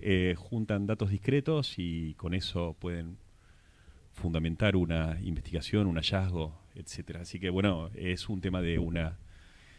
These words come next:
enorme complejidad. Eh, y después de discutir durante un par de años nuestra propia ordenanza de política de acceso abierto y después de trabajar un par de años más en, eh,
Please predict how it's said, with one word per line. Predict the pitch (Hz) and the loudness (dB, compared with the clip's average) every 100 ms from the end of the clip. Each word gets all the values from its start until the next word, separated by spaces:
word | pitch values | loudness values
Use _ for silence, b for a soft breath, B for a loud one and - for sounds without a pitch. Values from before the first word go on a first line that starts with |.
| b b b | b b b
enorme | 92 95 95 90 | 6 10 10 10
complejidad. | 85 80 78 80 78 - - - - - - b b b b b b - | 6 4 2 2 2 0 -8 -20 -20 -20 -20 b b b b b b 6
Eh, | 110 101 92 92 90 - | 12 12 12 10 6 4
y | |
después | 98 95 139 135 | 6 10 12 12
de | 131 127 120 113 98 - | 12 12 12 10 6 -2
discutir | - 95 - 92 120 110 | -4 -2 0 4 6 8
durante | 107 104 104 | 8 6 4
un | 98 | 4
par | 104 | 6
de | 104 | 8
años | 110 110 107 104 101 - | 10 10 10 8 6 4
nuestra | 90 85 87 | 0 2 4
propia | 123 123 | 6 8
ordenanza | 107 101 98 95 - 92 | 8 6 4 4 4 4
de | 90 | 4
política | 87 87 87 87 | 2 0 2 0
de | |
acceso | 80 92 82 87 | 0 -2 0 4
abierto | 98 110 107 101 | 8 10 10 6
y | 92 | 4
después | 80 - 98 | 2 2 4
de | 95 | 4
trabajar | 87 78 - 139 123 | 0 2 8 10 10
un | 101 87 85 - - - - - - - | 6 0 -8 -16 -20 -20 -20 -20 -20 -12
par | 87 | -6
de | 90 | -2
años | 90 90 | 0 0
más | 95 98 - 92 | 2 0 0 -2
en, | 87 80 - b b b b b b b b b _ - - | -2 -4 -8 b b b b b b b b b _ -20 -6
eh, | 87 82 78 | 0 2 2